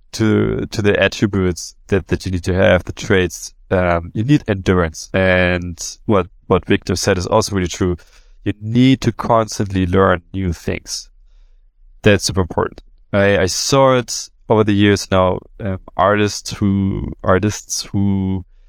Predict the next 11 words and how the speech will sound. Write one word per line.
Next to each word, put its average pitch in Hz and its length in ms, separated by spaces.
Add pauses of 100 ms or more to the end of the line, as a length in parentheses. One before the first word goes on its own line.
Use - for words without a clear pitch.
(420)
get 95 220
used 113 340
to 117 60
the 98 100
way 95 160
of 87 160
working 98 400 (100)
and 98 160
then 104 320 (240)
stop - 400 (100)
developing 101 540